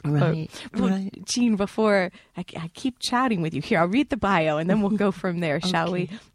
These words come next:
Speaker 1: Jean Valentine was born in Chicago, earned her B A from Radcliffe College,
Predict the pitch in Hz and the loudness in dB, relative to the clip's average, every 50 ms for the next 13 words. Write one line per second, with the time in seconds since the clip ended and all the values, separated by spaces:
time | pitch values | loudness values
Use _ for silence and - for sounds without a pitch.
0 | _ _ _ _ _ - - 185 - - 294 311 302 254 226 196 196 196 196 190 | _ _ _ _ _ -10 -8 -4 0 2 4 4 4 4 2 2 2 4 2 2
1 | 180 - - 170 151 147 151 156 160 165 160 - - - 208 208 220 208 202 202 | 0 -2 -2 -2 -2 0 0 -2 -2 -2 -4 -4 -2 -2 0 2 4 4 4 2
2 | 190 - 196 - - - 160 151 143 151 - 135 - - - - - - - - | 2 0 -2 -2 -2 -2 0 0 0 -2 -4 -6 -6 -6 -6 -8 -12 -16 -20 -20
3 | - _ _ - 202 220 254 262 262 226 220 233 196 - 196 196 185 170 165 165 | -20 _ _ 0 2 2 4 2 2 2 0 -2 -2 0 -2 0 0 2 2 0
4 | 165 - - 156 165 165 190 202 208 202 180 - - - 156 147 147 - - - | -2 -4 -4 -4 -2 -2 0 0 0 0 -2 -6 -10 -6 -4 -4 -4 -6 -10 -14
5 | - - 156 143 147 151 143 147 151 - - | -6 -2 -2 0 0 0 -2 -4 -4 -6 -12